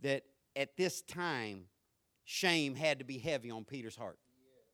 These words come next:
Peter had denied Jesus. Now, here's the thing. Most of us have done some whack stuff since we've been saved. Anybody say amen? I, I've,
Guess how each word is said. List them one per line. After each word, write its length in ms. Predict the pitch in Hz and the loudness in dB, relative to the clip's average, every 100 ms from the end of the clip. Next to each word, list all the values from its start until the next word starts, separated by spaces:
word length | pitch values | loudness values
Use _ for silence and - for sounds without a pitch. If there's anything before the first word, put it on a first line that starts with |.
| _ _ _ _ _ _ _ _ _ _ _ _ _ _ - | _ _ _ _ _ _ _ _ _ _ _ _ _ _ -4
Peter 480 | 156 233 262 269 240 | 2 4 6 6 6
had 500 | 190 190 185 170 180 _ - | 6 8 8 6 2 _ -6
denied 600 | 123 165 185 208 180 135 | -2 2 6 8 6 4
Jesus. 340 | 123 143 110 - _ _ _ _ _ _ 151 | -2 -4 -6 -16 _ _ _ _ _ _ 0
Now, 80 | |
here's 260 | 180 339 208 | 4 4 2
the 60 | 160 | 2
thing. 300 | 208 117 98 _ _ | 2 2 -4 _ _
Most 300 | - 277 370 | 6 6 6
of 100 | 294 | 6
us 160 | 254 180 | 6 6
have 80 | 180 | 2
done 160 | 214 | 0
some 120 | 185 170 | 2 6
whack 260 | 202 185 | 6 6
stuff 240 | - 175 143 | 4 4 4
since 200 | 156 131 | -2 -6
we've 140 | 139 | -2
been 140 | 151 | -2
saved. 340 | - 135 95 131 | 0 0 0 -2
Anybody 300 | 156 170 156 | 2 4 4
say 220 | 185 180 | 2 2
amen? 260 | 175 208 208 _ _ _ - - - - - - _ _ _ - _ _ _ _ _ _ _ _ _ _ _ - | 4 2 0 _ _ _ -20 -20 -20 -20 -20 -20 _ _ _ -20 _ _ _ _ _ _ _ _ _ _ _ 2
I, 260 | 170 | 6
I've, 80 | 165 | 6